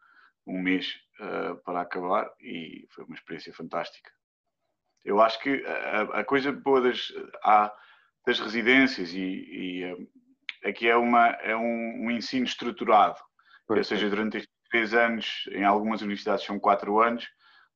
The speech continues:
Speaker 1: ah, há uma estrutura sobre o que é aquilo que tens que aprender, aquilo que não tens que aprender, e, ehm,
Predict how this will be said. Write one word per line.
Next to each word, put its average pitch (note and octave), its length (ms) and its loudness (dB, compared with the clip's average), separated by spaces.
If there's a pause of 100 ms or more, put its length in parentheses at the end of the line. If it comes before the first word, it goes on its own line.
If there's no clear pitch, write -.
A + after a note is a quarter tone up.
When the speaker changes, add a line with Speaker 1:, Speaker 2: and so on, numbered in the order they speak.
Speaker 1:
ah, G#2+ 480 6
há A2 140 8
uma A#2 340 0
estrutura A#2+ 720 4
sobre G2+ 560 2
o F#2 140 0
que - 120 -4
é G#2 40 2
aquilo G#2 260 -6
que - 100 -18
tens - 200 -2
que G#2 100 -6
aprender, G2+ 500 2
aquilo G2+ 240 -2
que - 80 -16
não F#2 120 -2
tens F#2 180 -4
que G#2 120 -6
aprender, G#2+ 520 0 (480)
e, G#2+ 280 2
ehm, G#2+ 640 4